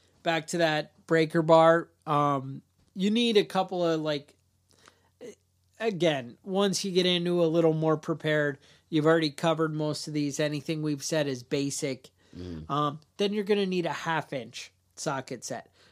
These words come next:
Speaker 1: The first initial one I was talking about, usually a three eighths driver set. Some, you know, you should have a quarter inch set, but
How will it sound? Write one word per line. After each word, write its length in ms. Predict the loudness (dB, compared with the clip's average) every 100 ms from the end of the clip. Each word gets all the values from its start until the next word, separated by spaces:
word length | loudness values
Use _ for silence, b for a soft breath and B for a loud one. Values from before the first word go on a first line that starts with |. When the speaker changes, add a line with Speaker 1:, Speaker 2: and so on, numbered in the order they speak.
| b 0
Speaker 1:
The 320 | 2 4 0
first 360 | 0 0 0 0
initial 460 | 0 0 0 0
one 200 | 2 2
I 80 | 2
was 140 | -2 -4
talking 380 | -6 -6 -8
about, 320 | -4 -2 -2 -4
usually 380 | -8 -6 -4
a 60 | -4
three 340 | -6 -4 -4
eighths 340 | -4 -6 -8 -14
driver 420 | -6 -6 -4 -6
set. 360 | -4 -4 -4 -10 b b b b b -12
Some, 400 | -8 -6 -8 -8
you 100 | -2
know, 140 | 0
you 220 | 2 2 0
should 240 | 0 0
have 140 | 0 0
a 40 |
quarter 460 | -4 0 2 2 -2
inch 240 | -2 -6
set, 360 | -4 -4 -4 -4
but 240 | -4 -4